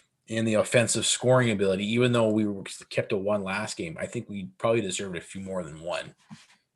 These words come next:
But I really think that those two aspects of the game, the goaltending and the lack of scoring,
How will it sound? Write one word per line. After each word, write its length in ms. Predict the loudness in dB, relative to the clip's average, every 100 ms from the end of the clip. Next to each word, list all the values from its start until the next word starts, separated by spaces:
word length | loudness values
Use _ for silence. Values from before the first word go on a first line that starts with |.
| _ _ _ _ _ _ -2
But 220 | 0 2
I 140 | -2 0
really 260 | 6 6 6
think 280 | 4 2 4
that 200 | 2 4
those 220 | 2 4
two 160 | 2
aspects 380 | 2 2 -2 -6
of 60 | -6
the 80 | -6
game, 300 | -6 -6 -10 -16 -18
the 80 | -12
goaltending 520 | -6 -4 -2 0 0
and 80 | -2
the 60 | -2
lack 220 | -2 -2
of 60 |
scoring, 460 | -6 -6 -8 -6